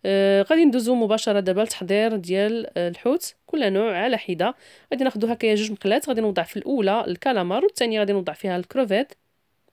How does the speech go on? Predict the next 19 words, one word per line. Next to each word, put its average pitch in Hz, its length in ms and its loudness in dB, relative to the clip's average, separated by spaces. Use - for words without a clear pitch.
وغادي 180 320 -2
نضيف، 175 460 -4
آه، 165 320 -2
قطعة 185 340 -4
ديال 175 160 0
الزبدة 170 320 -4
في - 100 -10
كل 302 220 0
مقلاة 185 420 -2
تقريبًا. 294 480 2
آه، 196 220 4
إلا 220 80 0
كانت 214 180 -6
عندكم 190 320 -4
بح-، 185 120 -10
آه، 185 200 2
الزبدة 190 320 -2
بحارة 320 360 -2
المطبخ 240 380 -2